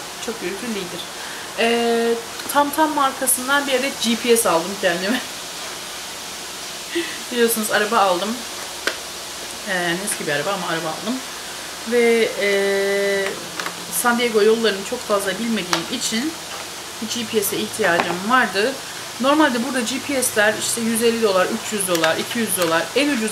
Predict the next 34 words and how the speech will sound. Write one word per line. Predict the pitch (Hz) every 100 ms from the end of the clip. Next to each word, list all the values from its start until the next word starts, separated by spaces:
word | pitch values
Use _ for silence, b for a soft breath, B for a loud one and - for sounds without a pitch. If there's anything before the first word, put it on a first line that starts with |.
| -
gördüğüm | 214 208 254 247
doksan | 226 240 220
dokuz | 220 240 208
dolardı | 175 190 226
ve | 226
onu | 214 214
almayı | 175 160
düşünüyordum. | - - 175 269 339 - - - - -
Bu | 214 233 214
Radio | 247 226 214
Shack'te | 202 185 196
oluyor | 170 165 165
bu |
arada. | 170
Radio | 202 240 240 233
Shack | 247 233
de | 214
bizdeki | 214 226 -
Teknosa | 240 226 214 190
gibi | 185 196
bir | 180
yer. | 147 - - - - - - - - - - - - -
Sonra | 277
kafayı | 277 285 302
çevirdim. | 302 320 247 214 294 - - 302
Kasaya | 277 220
gidiyordum | 202 208 180 180 -
ki | 330 339 - - - - 285
Tam | 277
Tamları | 285 247 240 254
indirimde | 240 233 226 233
gördüm. | 202 175 190
Bu | 269 262
normalde | 247 247 226 214 208